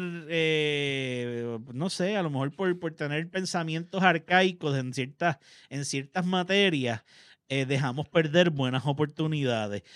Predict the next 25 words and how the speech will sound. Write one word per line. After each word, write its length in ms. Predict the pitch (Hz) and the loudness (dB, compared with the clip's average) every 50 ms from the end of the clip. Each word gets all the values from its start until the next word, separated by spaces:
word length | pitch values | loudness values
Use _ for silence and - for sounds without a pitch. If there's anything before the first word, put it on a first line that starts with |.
| - - _ | -20 -20 _
Quizás 500 | _ 131 120 127 - - 175 180 190 185 | _ -12 -10 -8 -4 -2 -2 -2 -2 -2
si 160 | - - 151 135 | -6 -6 -6 -6
la 100 | 120 117 | -4 -4
iglesia 500 | 113 117 117 123 131 131 - 175 170 170 | -6 -4 -4 -4 -4 -4 -2 -4 -2 -2
pentecostal 800 | 180 175 175 175 180 180 180 190 185 - _ - 147 127 120 113 | -2 -4 -4 -6 -8 -8 -6 -6 -8 -8 _ -4 -4 -4 -4 -4
le 60 | 110 | -6
hubiese 380 | 101 104 117 113 - 165 160 | -6 -6 -6 -4 -4 -2 -2
dado 160 | 160 165 170 175 | 0 0 0 0
una 240 | 170 160 156 165 | 0 0 0 0
oportunidad 840 | 170 175 180 175 165 - - 180 170 170 160 147 143 156 160 156 - - _ _ _ _ | 0 0 -2 -4 -4 -4 -4 -2 -2 -2 0 0 2 4 4 2 2 -4 _ _ _ _
a 120 | 127 127 | -6 -4
doña 320 | 123 120 123 120 120 117 107 | -2 -2 -2 -2 -2 -4 -4
Juanita 420 | 120 113 113 113 117 127 151 160 | -4 -6 -6 -6 -4 -2 2 4
García 380 | 170 170 165 - - 185 170 170 | 4 4 4 2 2 2 2 4
Peraza 480 | 175 156 147 160 175 185 175 - 160 | 4 4 6 8 8 8 8 6 2
y 40 | 135 120 | 0 0
la 80 | 113 110 | 0 -2
hubiesen 380 | 110 120 - - 165 160 160 | -4 -6 -6 -6 -6 -2 -2
hecho 260 | 170 175 - - 180 | -2 0 0 0 0
pastora 600 | - 147 127 - _ - 139 156 185 190 175 151 127 | 0 0 -2 -2 _ 2 4 6 8 8 8 8 8
o 60 | 120 | 6
líder 340 | 117 120 127 147 170 180 175 | 6 4 2 2 2 2 2
de 100 | 185 190 | 4 4
la 80 | 185 185 | 4 4
iglesia, 640 | 185 190 202 214 214 202 - - 147 120 113 - | 4 4 6 6 4 4 2 2 2 2 2 0